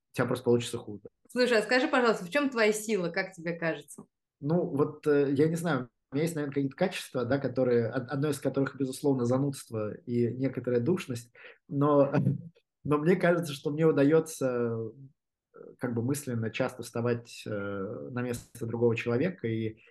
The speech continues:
Speaker 1: это помогает мне находить общий язык с людьми, потому что, э, я как-то, мне, мне, мне несложно пойти на компромисс, да, если я понимаю, что это помогает достичь результата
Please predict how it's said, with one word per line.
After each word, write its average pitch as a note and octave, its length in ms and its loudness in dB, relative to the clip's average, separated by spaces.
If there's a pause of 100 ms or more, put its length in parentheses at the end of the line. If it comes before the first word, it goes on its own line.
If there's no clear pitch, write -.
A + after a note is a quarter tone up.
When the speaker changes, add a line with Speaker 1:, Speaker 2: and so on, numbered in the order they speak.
(120)
Speaker 1:
это B2 180 -2
помогает B2+ 500 0
мне A#2+ 520 -2
находить A#2+ 400 -4
общий A#2 260 -6
язык A#2 220 -4
с - 100 -14
людьми, A2 280 -8
потому G2+ 340 -10
что, G#2 400 -8 (560)
э, G#2+ 280 -6 (140)
я A#2+ 640 2 (320)
как-то, A#2+ 260 -6
мне, C3 240 0
мне, E3+ 520 4 (440)
мне D3+ 280 4
несложно D#3+ 460 4
пойти B2+ 280 -2
на B2+ 100 -6
компромисс, A#2 640 -4
да, A#2 140 -2
если A#2 340 -2
я A#2+ 140 4
понимаю, B2+ 480 0
что A2+ 340 -2
это A2+ 140 0
помогает A#2 400 -2
достичь A#2+ 360 -6
результата A#2+ 640 -4